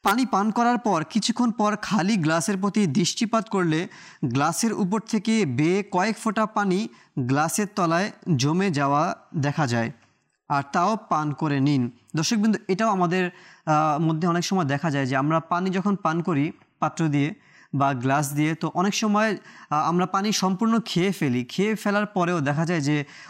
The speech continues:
ওই পাত্রের মধ্যে আমরা যদি পাত্রটা, আহ, উল্টাই, দেখা যাবে যে কয়েক ফোঁটা পানি হয়তোবা ওই পাত্র থেকে আরও পড়তে পারে। তো বলা হয়েছে ওই পাত্র থেকে যে অবশিষ্ট পানি থাকবে ওইটাও যেন আমরা খেয়ে নিই। তো এইভাবে যদি আমরা পানি,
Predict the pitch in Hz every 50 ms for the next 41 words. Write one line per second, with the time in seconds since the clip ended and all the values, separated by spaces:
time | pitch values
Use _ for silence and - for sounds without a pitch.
0 | - - - 180 190 208 208 190 - 220 - - - 202 208 202 202 202 175 165
1 | 202 214 214 156 160 165 170 170 156 175 165 180 180 - 165 160 - 180 180 170
2 | 196 190 185 185 185 - - - _ - - 156 156 - 196 196 196 180 202 156
3 | 156 180 175 156 143 156 165 190 180 202 180 190 175 165 180 175 - - 170 196
4 | 208 202 - - 202 196 208 202 - 180 175 196 196 170 160 165 170 185 214 -
5 | - - 202 202 - - 165 165 - - 196 180 208 196 214 165 170 196 226 233
6 | 233 - - 220 190 - 226 202 180 156 127 120 120 117 - - - - - _
7 | - 151 127 139 151 180 196 208 185 - 226 - - - 190 208 226 240 233 -
8 | - 180 175 - - 202 190 - 220 196 214 170 151 175 180 147 160 156 185 180
9 | 196 185 - 208 185 - 165 165 175 180 175 160 160 170 - _ - 202 190 233
10 | 240 214 233 214 202 190 190 185 190 214 226 - - - - - _ _ _ -
11 | - 180 190 214 196 156 131 123 113 - 160 - 175 196 185 220 214 214 220 196
12 | 185 208 196 190 185 180 180 180 - 180 170 170 175 185 185